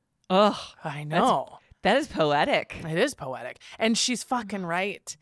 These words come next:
Speaker 2: because it ain't over. Like, there is some, some gaining ground and there's some good news from the Allies, but it's not good for them. In fact, shit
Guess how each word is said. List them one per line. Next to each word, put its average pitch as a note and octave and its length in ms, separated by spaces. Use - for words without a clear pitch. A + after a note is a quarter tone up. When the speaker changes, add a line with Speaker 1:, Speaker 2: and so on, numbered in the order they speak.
Speaker 2:
because F#3+ 720
it G#3+ 140
ain't A3+ 240
over. D3+ 500
Like, E3+ 380
there G#3+ 220
is A3+ 220
some, F#3 440
some G3 220
gaining G3 680
ground F#3 480
and E3+ 100
there's F3 160
some F3 140
good F#3 140
news F#3 140
from E3 120
the E3 100
Allies, E3 460
but - 200
it's - 220
not F#3 360
good F#3 140
for F3 140
them. F3 240
In D#3+ 140
fact, F3 320
shit G3+ 200